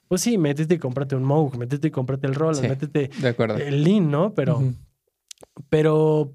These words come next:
Speaker 1: pensando que esto es un mercado para que sea totalmente accesible para quien quiera, se me hace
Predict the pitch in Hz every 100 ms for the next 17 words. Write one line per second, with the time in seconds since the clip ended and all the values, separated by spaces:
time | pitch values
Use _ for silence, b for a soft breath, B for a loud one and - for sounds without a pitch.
0 | - 160 151 135 175 196 202 196 170 156
1 | 160 165 - 175 165 175 165 165 160 160
2 | 156 143 127 123 127 147 151 147 151 147
3 | 143 143 131 - 123 120 156 151 139 123
4 | 120 - - 147 165 226 b b b b
5 | b b - 143 147 151 165 160 160